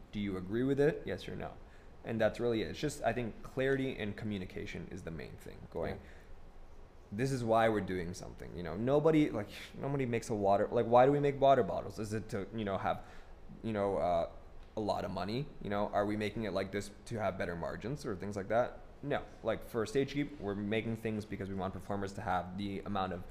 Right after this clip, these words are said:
Speaker 1: you know, um, creativity that they can and,
Speaker 2: Gotcha.
Speaker 1: and use that to its fullest potential,
Speaker 2: Yeah.
Speaker 1: you know, even if they have a budget.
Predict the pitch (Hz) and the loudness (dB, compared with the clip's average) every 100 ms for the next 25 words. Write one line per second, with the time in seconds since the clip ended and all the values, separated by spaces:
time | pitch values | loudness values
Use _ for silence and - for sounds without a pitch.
0 | - - - 107 98 82 - - - - | -12 -14 -10 -2 0 0 -4 -10 -18 -18
1 | - - 95 95 95 87 - - - - | -10 0 0 0 -4 -10 -14 -16 -16 -4
2 | 127 120 120 113 113 101 95 92 - 92 | 2 2 2 0 0 0 -2 -6 -6 -4
3 | 92 127 147 - - - - 95 90 110 | -4 -4 -8 -12 -18 -12 -6 -4 -2 -2
4 | 107 104 104 104 104 90 101 87 - 90 | -2 0 0 2 0 0 -4 -4 -4 -4
5 | - - 90 87 95 107 117 113 98 - | -4 -8 -8 -4 -4 -4 0 0 0 -8
6 | 104 95 90 101 101 101 101 92 87 - | -6 -4 -4 -4 -2 -2 -2 -4 -4 -8
7 | - | -10